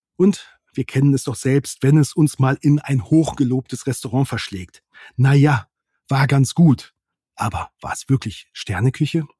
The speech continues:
An alle Gastwirte, die keinen Stern haben oder den Stern sogar verloren haben,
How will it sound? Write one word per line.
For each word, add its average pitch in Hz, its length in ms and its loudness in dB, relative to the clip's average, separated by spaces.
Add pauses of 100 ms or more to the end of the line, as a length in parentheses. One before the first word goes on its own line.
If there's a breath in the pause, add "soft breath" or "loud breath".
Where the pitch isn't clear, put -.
(680)
An 233 160 2
alle 185 180 2
Gastwirte, 151 560 2
die 117 100 -6
keinen 185 340 2
Stern 160 320 0
haben 156 280 0
oder 156 200 2
den 123 140 -2
Stern 135 340 0
sogar 123 200 -2
verloren 131 500 0
haben, 120 240 -4